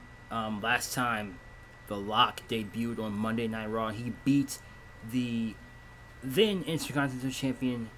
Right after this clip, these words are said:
Sami Zayn to win that title on his first night. And Sami Zayn, as you can see right now, he is not looking too good at the moment. Got a little neck brace or neck thing around, so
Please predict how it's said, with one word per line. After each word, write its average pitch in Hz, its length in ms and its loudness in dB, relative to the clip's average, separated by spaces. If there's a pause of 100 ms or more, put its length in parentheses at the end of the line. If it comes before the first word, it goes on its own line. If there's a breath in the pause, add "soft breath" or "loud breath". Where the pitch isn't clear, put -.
(240)
Sami 131 360 4
Zayn 127 360 2
to 117 100 -2
win 123 240 2
that 123 220 0
title 113 340 -2
on 139 160 2
his 131 160 -2
first 120 460 -2
night. 113 320 0 (400 loud breath)
And 107 100 -8
Sami 139 300 6
Zayn, 135 320 2
as 127 80 0
you 117 60 -8
can 123 120 -4
see 131 320 0
right 120 260 -4
now, 117 260 -4
he 123 180 2
is 98 180 -4
not 113 360 -2 (180)
looking 110 500 -2 (400)
too 170 440 2 (200)
good 135 400 2 (960)
at 147 140 2
the 127 100 4
moment. 123 460 6 (260)
Got 123 140 0
a 120 40 2
little 117 220 0
neck 117 420 2
brace 123 360 2
or 110 200 -4
neck 120 200 -2
thing 123 240 0
around, 120 420 -2
so 110 400 -2